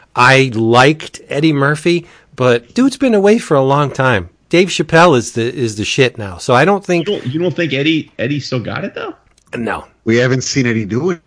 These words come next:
Speaker 3: anything.
Speaker 2: No, I
Speaker 3: It's
Speaker 2: know,
Speaker 3: hard
Speaker 2: but
Speaker 3: to say he's still
Speaker 2: but
Speaker 3: got it, but
Speaker 1: Well
Speaker 2: I mean,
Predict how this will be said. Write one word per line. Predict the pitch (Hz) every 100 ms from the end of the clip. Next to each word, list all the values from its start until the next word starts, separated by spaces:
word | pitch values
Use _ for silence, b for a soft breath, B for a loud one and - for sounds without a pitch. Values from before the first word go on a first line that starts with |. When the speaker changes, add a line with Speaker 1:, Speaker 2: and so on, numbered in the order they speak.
| _ -
Speaker 3:
anything. | 107 - - - 113
Speaker 2:
No, | 107
I | 104 104
Speaker 3:
It's | 131
Speaker 2:
know, | 196
Speaker 3:
hard | 127
Speaker 2:
but | 120
Speaker 3:
to |
say | - 147 151
he's | -
still | - 90
Speaker 2:
but | 71
Speaker 3:
got | 135 117
it, | 123 -
but | 78 71 _ _ _ 240
Speaker 1:
Well | 160
Speaker 2:
I |
mean, | 104 104 101